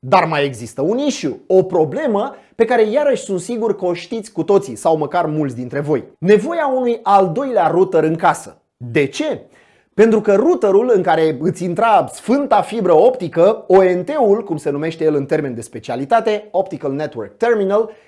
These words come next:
era și încă este, de cele mai multe ori când vine vorba despre Wi-Fi și distribuția internetului mai departe în casă pe wireless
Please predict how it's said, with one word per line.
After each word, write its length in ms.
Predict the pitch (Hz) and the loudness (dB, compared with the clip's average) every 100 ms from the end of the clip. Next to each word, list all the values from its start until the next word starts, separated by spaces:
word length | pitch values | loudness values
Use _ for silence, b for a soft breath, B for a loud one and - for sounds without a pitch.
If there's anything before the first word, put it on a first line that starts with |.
| B - | B 0
era 420 | 180 202 269 269 | 4 4 2 -2
și 320 | - 202 202 | -4 -6 -4
încă 380 | 262 285 262 208 | -2 0 0 0
este, 680 | 180 247 254 240 196 208 156 | -2 0 -2 -2 -2 -2 -6
de 100 | 180 | -8
cele 200 | 190 185 | -4 -4
mai 140 | 151 | -4
multe 240 | 135 131 175 | -8 -4 -4
ori 100 | 165 | -4
când 160 | 139 | -4
vine 160 | 151 151 | -4 -4
vorba 260 | 151 143 | -2 -2
despre 320 | 131 123 131 131 | -4 -6 -6 0
Wi-Fi 480 | 165 165 165 139 - B | 2 2 0 -4 -6 B
și 200 | - 196 | -8 -4
distribuția 640 | 180 185 165 160 247 - 175 | -2 -4 -4 -2 -2 0 -2
internetului 760 | 160 156 147 170 170 147 101 127 151 | -2 -2 -2 -2 -2 -2 -4 -8 -2
mai 180 | 202 | 0
departe 440 | 180 151 165 147 120 | 0 0 0 -2 -6
în 80 | 123 | -4
casă 280 | 156 143 | -4 -4
pe 140 | 113 107 147 | -8 -8 0
wireless 460 | 208 208 202 196 | 2 2 0 -2